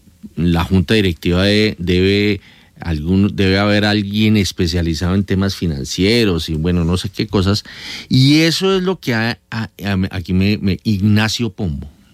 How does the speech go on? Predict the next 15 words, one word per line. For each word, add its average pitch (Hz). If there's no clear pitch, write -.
eh, 73
eh, 71
Ju-, 85
eh, 82
Juan 87
Sebastián 82
me, 92
me 82
acaba 85
de, 76
de 85
soplar. 80
Bueno, 92
entonces, 127
mm, 117